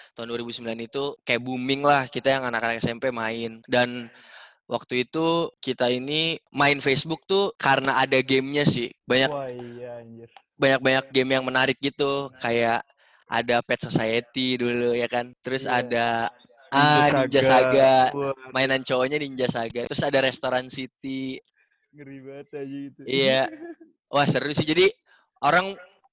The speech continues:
Speaker 1: ya mungkin beda sama sekarang kali ya, eh, main sosial medianya. Kalau dulu kan main sosial media, main Facebook ya, pertama kali pertama kenal Facebook, ya mainnya,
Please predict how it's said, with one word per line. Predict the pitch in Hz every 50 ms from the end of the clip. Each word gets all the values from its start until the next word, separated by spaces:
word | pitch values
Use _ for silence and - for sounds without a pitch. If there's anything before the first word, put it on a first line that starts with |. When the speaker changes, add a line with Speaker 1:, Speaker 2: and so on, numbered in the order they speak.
| _ _
Speaker 1:
ya | _ 139 143 143
mungkin | 151 156 190 180
beda | 160 160 156 170
sama | 165 156
sekarang | 143 - 139 143 160 156
kali | 151 147 139 135 131 127
ya, | 135 139 135 _ _
eh, | - 123 123 123
main | 123 123 123 120
sosial | 120 123 - 131 123
medianya. | 123 123 120 120 120 120 120 131 135
Kalau | 131 127 123
dulu | 123 135 143
kan | 151 170
main | 165 156 147
sosial | 143 127 139 135 131
media, | 131 127 131 139 147 156 - - _
main | 127 127 127
Facebook | 123 135 131 127 165 170 165
ya, | - 160 160
pertama | 135 147 135 131 131
kali | 120 123 139 139
pertama | 139 139 135 135
kenal | 127 - 127 131 139 143 147 147 151 156 156 _ _ _ _ _ _ _
Facebook, | _ - 127 117 - - 139 147 156 - _ _ _ _ _ _ _ _
ya | - 131 123 120
mainnya, | 120 120 120 120 120 127 139 147 151 151